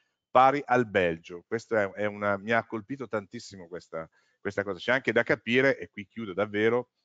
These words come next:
quanto il, il restauro, il recupero, eh, debbano dialogare con i cambiamenti climatici, ma avremo chi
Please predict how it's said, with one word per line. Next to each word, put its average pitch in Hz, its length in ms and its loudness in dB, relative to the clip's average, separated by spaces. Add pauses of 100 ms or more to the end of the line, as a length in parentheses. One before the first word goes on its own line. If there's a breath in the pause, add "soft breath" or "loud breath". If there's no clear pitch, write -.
(360)
quanto 113 640 0 (140)
il, 87 220 -8
il 95 200 0
restauro, 107 720 0
il 104 160 0
recupero, 135 720 0 (460)
eh, 90 140 -2
debbano 117 460 2
dialogare 110 600 2
con 98 160 -12
i 98 60 -10
cambiamenti 101 560 -4
climatici, 107 580 -2
ma 95 200 0
avremo 104 380 0
chi 101 220 -10